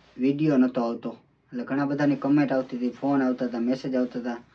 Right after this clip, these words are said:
કે કેમ કાંઈ નવો અપડેટ નથી, કેમ ખેતીવાડીનો વીડિયો નથી મૂકતા, કેમ એરપોર્ટનો વીડિયો નથી મૂકતા. એટલે મેં કીધું, "હાલો, એક આજે વીડિયો બનાવું ખેતીવાડીને લગતો જ અને કાંઈક થોડીક માહિતી માટે."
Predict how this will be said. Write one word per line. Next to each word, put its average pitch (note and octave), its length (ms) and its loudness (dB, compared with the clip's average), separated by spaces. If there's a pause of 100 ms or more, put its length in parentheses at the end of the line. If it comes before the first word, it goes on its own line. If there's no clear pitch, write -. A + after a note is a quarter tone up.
(280)
કે B2+ 80 -6
કેમ D3 260 2
કાંઈ C3+ 200 2
નવો B2 360 4
અપડેટ B2+ 320 2
નથી, A#2+ 320 0
કેમ C3+ 240 0
ખેતીવાડીનો B2 600 0
વીડિયો A#2+ 360 2
નથી A#2 240 -4
મૂકતા, A#2 460 -8 (240)
કેમ D3 200 6 (140)
એરપોર્ટનો C#3+ 460 0
વીડિયો B2+ 300 4
નથી A#2+ 200 -4
મૂકતા. B2+ 420 -6 (800)
એટલે B2 420 -2
મેં B2+ 180 4
કીધું, B2+ 220 0
"હાલો, B2+ 160 2
એક B2 320 -2
આજે A#2+ 400 0
વીડિયો B2 280 -2
બનાવું C#3 460 4 (540)
ખેતીવાડીને C3 640 4
લગતો B2+ 420 -2
જ A#2 40 -8 (300)
અને B2 380 0
કાંઈક C3 240 -6
થોડીક D#3+ 460 0
માહિતી B2+ 360 0
માટે." A#2+ 280 -2